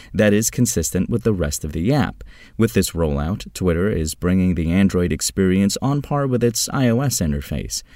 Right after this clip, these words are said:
The refresh also brings an improved composer, as well as better tweet forwarding, context for message requests, and clearer read receipts. The social network is also introducing improvements to the interface's scrolling performance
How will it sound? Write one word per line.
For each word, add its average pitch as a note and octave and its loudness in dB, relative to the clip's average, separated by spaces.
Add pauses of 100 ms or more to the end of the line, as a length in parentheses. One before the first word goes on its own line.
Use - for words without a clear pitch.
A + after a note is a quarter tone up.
(200)
The G#2+ 4
refresh D#3 4
also C3+ 2
brings A#2+ 2
an B2 4
improved A2+ 2
composer, A#2 0
as F#2+ 0
well F#2 0
as F#2 -2
better E2+ 0
tweet - -2
forwarding, A#2 0 (280)
context A#2+ 0
for D#2+ -2
message G#2 0
requests, A2 -2
and B2 4 (320)
clearer F#2 4
read G2+ 2
receipts. D2+ -4 (280)
The - -4
social G2 2
network G2+ 0
is A2 2
also F2 0
introducing F2 -2
improvements G2 0
to - -4
the E2+ 0
interface's F#2+ -2
scrolling C3 0
performance D2+ -4